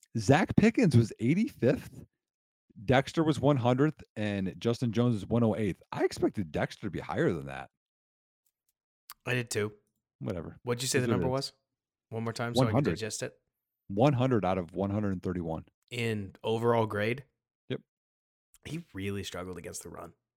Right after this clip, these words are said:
Speaker 2: Like, they're,
Speaker 1: Yeah.
Speaker 2: they're gonna tag him a lot for the
Speaker 1: Yeah.
Speaker 2: run struggles. I
Speaker 1: That's
Speaker 2: bet you
Speaker 1: true.
Speaker 2: if you looked specifically at his pass rush grade, he's gonna jump up to the average area. But even then, if you look at his,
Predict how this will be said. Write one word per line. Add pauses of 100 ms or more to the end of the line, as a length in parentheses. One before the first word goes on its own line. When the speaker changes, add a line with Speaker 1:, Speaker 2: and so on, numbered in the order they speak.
(440)
Speaker 2:
Like,
they're,
Speaker 1:
Yeah.
Speaker 2:
they're
gonna (120)
tag
him
a
lot (340)
for
the
Speaker 1:
Yeah.
Speaker 2:
run
struggles. (340)
I
Speaker 1:
That's
Speaker 2:
bet
you
Speaker 1:
true.
Speaker 2:
if
you
looked
specifically
at
his
pass
rush
grade, (260)
he's
gonna
jump
up
to
the
average
area. (320)
But (100)
even
then,
if
you
look
at
his,